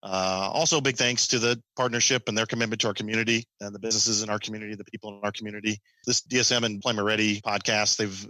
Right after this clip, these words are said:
uh, they've really provided a lot of people with an opportunity to think about different ways to invest in themselves and, and, uh, to, to really be great employees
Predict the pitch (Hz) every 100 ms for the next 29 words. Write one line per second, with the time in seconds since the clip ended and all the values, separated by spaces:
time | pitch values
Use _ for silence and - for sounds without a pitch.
0 | - 98 95 95 95 95 98 98 98 113
1 | 139 113 110 107 98 95 110 107 113 104
2 | 104 104 - - - 101 104 101 - 101
3 | 104 - - - _ 165 139 - - 113
4 | 113 139 120 113 113 107 110 101 101 -
5 | 95 90 - 127 127 117 101 87 _ -
6 | - _ _ - 92 92 90 90 101 92
7 | 92 95 - - 104 92 - 127 131 92
8 | 104 107 98 - 95 95 82 -